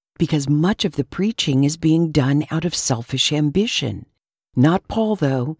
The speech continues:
Don't you just love when he shrugs his shoulders and asks what it matters, Christ is still being preached. And finally,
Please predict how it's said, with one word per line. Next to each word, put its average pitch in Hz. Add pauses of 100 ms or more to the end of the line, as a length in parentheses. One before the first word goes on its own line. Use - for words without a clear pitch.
(400)
Don't 185
you 185
just 160
love 135 (320)
when 143
he 123
shrugs 147
his 147
shoulders 135
and 143
asks -
what 135
it -
matters, 131 (320)
Christ 196
is 196
still 214
being 214
preached. 208 (920)
And 175
finally, 156